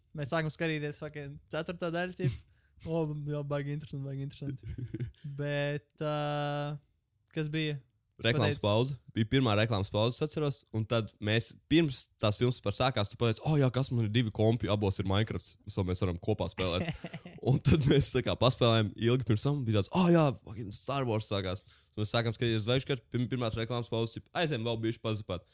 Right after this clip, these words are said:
Speaker 2: Un tad mēs tā arī neatgriezāmies pie Zvaigžņu kariem, un visu to nakti nozipājām divu tā Minecraft. Viens no maniem
Speaker 1: Jā.
Speaker 2: mīļākajiem gaming experienciem, točin.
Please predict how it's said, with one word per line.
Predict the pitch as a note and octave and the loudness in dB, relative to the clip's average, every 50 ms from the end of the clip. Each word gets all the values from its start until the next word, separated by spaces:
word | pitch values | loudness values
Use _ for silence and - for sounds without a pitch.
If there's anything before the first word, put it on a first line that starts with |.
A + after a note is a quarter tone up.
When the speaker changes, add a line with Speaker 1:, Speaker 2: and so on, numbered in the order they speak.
| _ _ _ _ _ _ _ _ - | _ _ _ _ _ _ _ _ -6
Speaker 2:
Un | G#2+ G#2+ G#2+ G#2 F#2+ | -4 -2 -2 -2 -2
tad | - G#2 G2 | -2 -2 -2
mēs | F#2+ F#2 F#2 F#2+ - - | 0 0 -2 -2 -4 -2
tā | - A2 G#2 | 0 2 2
arī | G2+ F#2+ | 2 2
neatgriezāmies | F#2+ G2 F#2+ F#2+ F#2+ F#2+ F#2 F#2 F#2 F2+ F2+ F2+ - | 0 0 -2 -2 -2 -2 -2 -2 -2 -2 -4 -4 -6
pie | - F#2+ | -6 -6
Zvaigžņu | F2 G2 G2 G#2 G#2+ - | -4 -2 -2 -2 -4 -4
kariem, | - B2 A#2 G#2 F#2 | -6 -4 -4 -2 -2
un | F#2 F#2 F#2 | -4 -4 -2
visu | G2 A2 A#2+ A#2+ - | 0 0 0 -2 -2
to | - A2+ G2+ | -2 -2 -2
nakti | G2+ G2+ G2+ - A2 | -2 -2 -2 -2 -4
nozipājām | G#2 G2+ G2 - G2 F#2+ F#2+ F#2+ | -4 -4 -4 -4 -4 -4 -4 -2
divu | G2+ G2 | -4 -4
tā | G2 G2+ F2+ | -4 -4 -4
Minecraft. | F#2 F#2+ F#2+ G2 - G#2+ - - - _ _ _ _ - - _ _ _ _ _ _ _ - | -4 -4 -4 -4 -6 -8 -10 -10 -16 _ _ _ _ -20 -20 _ _ _ _ _ _ _ -4
Viens | A2 G#2 G2 - | -2 -2 -2 -4
no | G2+ G2+ | -4 -2
maniem | G2+ G2 F#2+ F#2 F#2+ F#2+ | -2 -2 -2 -4 -4 -2
Speaker 1:
Jā. | G2+ G#2 | 0 2
Speaker 2:
mīļākajiem | - - - D#3 D3+ G2 F2+ G2 | 2 2 2 2 0 -2 -2 -2
gaming | F#2+ G2 F#2+ F#2+ F#2+ F#2 F2+ | -2 -2 -2 -2 -4 -6 -6
experienciem, | - - - F#2 F2 E2+ E2+ E2+ - F2 E2 E2 | -8 -8 -6 -6 -4 -4 -6 -8 -10 -10 -12 -12
točin. | - E2 F2 - - E2+ | -12 -12 -12 -12 -14 -16